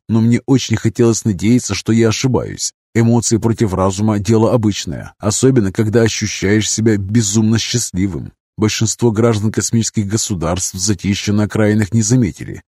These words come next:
как не замечали там раньше и суеты. Власти хранили молчание и делали вид, что всё идёт так, как надо. Многочисленные диванные эксперты с каждым прошедшим днём всё меньше и меньше интересовались животрепещущей темой.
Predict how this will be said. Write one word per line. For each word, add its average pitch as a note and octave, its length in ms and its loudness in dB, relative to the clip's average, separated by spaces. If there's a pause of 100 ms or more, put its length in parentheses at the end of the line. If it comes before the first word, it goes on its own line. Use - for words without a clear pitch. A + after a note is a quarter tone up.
как G#2+ 220 0
не A2 60 2
замечали G2+ 580 0
там G#2 240 0
раньше G#2+ 340 0
и G#2 80 2
суеты. A#2 560 0 (400)
Власти G#2 440 2
хранили A#2+ 420 4
молчание G#2 640 0
и A#2 120 0
делали A2+ 420 4
вид, F#2 240 -2
что - 220 -2
всё A#2 320 2
идёт G#2+ 300 0
так, G2+ 220 0
как - 220 -2
надо. C#2 400 -4 (180)
Многочисленные A2 840 0
диванные G#2+ 680 2
эксперты F2+ 600 -4
с - 120 -4
каждым A2+ 360 2
прошедшим G#2+ 680 0
днём F#2 280 -2
всё - 220 -2
меньше A2 400 0
и G#2 100 -2
меньше A#2 360 2
интересовались A2+ 840 0
животрепещущей A2+ 1080 0
темой. C2 440 -4